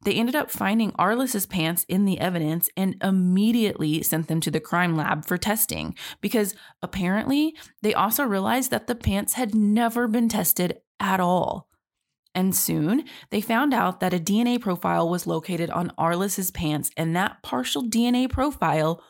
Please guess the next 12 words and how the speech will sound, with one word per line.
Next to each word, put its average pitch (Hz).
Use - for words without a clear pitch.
was 180
a 311
match 202
to 214
the 220
D 208
N 208
A 160
of 160
Stephen 160
Crawford. -
So, 226